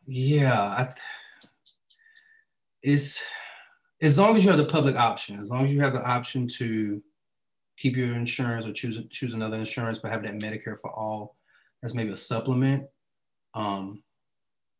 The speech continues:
I think it's worth a try. My concern is how does that make healthcare accessible? So how do we prioritize healthcare? So,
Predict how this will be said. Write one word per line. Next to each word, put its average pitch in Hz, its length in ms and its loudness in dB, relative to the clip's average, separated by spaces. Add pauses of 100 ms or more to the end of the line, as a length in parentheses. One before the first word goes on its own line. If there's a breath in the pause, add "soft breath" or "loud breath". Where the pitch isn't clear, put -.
(880)
I 135 60 -6
think 165 180 2
it's 143 140 2
worth 131 340 0
a 107 60 -2
try. 117 540 0 (220)
My 120 640 2
concern 110 720 -4
is 107 640 -6 (580)
how 117 420 2
does 117 220 -2
that 110 220 -2
make 110 420 -6 (200)
healthcare 104 800 -8
accessible? 127 840 -6
So 107 560 -4 (360)
how 123 200 2
do 123 80 2
we 120 60 2
prioritize 107 960 0 (500)
healthcare? - 560 -6 (120)
So, 98 720 -6